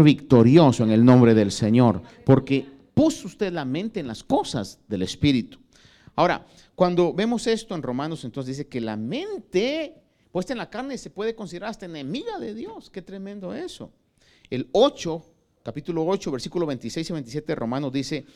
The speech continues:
"Y de la misma manera también el Espíritu nos ayuda en nuestra debilidad, porque no sabemos orar como debiéramos.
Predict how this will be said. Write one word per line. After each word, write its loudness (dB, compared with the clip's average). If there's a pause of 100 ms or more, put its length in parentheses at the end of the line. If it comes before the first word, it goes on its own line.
(320)
"Y 2
de 4
la 2
misma -2
manera -2
también -4
el -2
Espíritu -6
nos -6
ayuda -4
en -4
nuestra -6
debilidad, -2 (800)
porque -10
no -10
sabemos -10
orar -6 (760)
como -4
debiéramos. -4